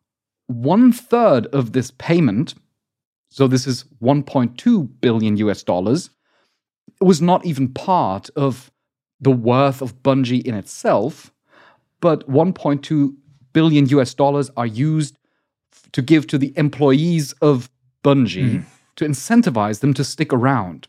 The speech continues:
Speaker 1: So if you are working at Bungie, then this would mean, if I understood this correctly,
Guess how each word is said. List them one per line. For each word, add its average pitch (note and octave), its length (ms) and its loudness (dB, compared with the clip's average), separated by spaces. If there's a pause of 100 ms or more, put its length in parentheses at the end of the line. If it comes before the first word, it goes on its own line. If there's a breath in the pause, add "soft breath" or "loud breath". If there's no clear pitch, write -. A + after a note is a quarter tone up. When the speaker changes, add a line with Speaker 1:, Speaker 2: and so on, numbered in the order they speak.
(160)
Speaker 1:
So E3 180 0
if - 240 -2
you A#3+ 120 4
are E3+ 160 0
working D3 420 -2
at F#2+ 200 -6
Bungie, D3 320 0
then A2+ 120 0
this D3 200 -4
would C3 140 -2
mean, E3+ 400 2
if B2+ 120 -4
I C3+ 60 2
understood B2+ 360 2
this C#3 120 -6
correctly, B2 560 -2